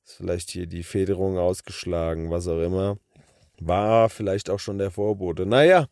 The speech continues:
lange Rede, kurzer Sinn. Keine große Möglichkeit, irgendwas zu machen. Kurz darauf kam eine Familie vorbei, die wir natürlich erstmal direkt angehalten haben, haben denen gezeigt, was los ist, haben versucht, mit Google Übersetzer ein bisschen,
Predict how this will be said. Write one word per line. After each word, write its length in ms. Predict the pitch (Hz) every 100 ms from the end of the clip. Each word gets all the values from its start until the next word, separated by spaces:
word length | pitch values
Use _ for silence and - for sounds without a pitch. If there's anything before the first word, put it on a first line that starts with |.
| _ _ _
lange 360 | 117 139 151 127
Rede, 300 | 135 160 156
kurzer 380 | 160 151 143
Sinn. 480 | 127 123 156 180 180 - _ _ _
Keine 340 | 131 139 143
große 320 | 120 127 135
Möglichkeit, 560 | 131 139 143 143 135 120
irgendwas 380 | 131 127 127 -
zu 140 | 120
machen. 320 | 117 123 147
Kurz 220 | 127 135 -
darauf 320 | 120 120 -
kam 220 | 131 120
eine 140 | 120
Familie 480 | 113 117 113 127 143
vorbei, 380 | 143 123 120 123
die 140 | 123
wir 120 | 117 117
natürlich 360 | 113 113 113
erstmal 280 | 104 117 117
direkt 360 | 110 110 113 -
angehalten 500 | 120 131 131 117 120
haben, 240 | 123 127 131 _ _ -
haben 180 | 107
denen 220 | 107 113 113
gezeigt, 460 | 110 - 120 117
was 180 | 110 107
los 300 | 113 127 135
ist, 240 | 135 135
haben 180 | 123 113
versucht, 420 | 110 120 113 117
mit 200 | 113 107
Google 280 | 123 123 120
Übersetzer 640 | 117 113 107 123 - 131 120 - _ -
ein 140 | 117
bisschen, 640 | 120 131 - 127 120 117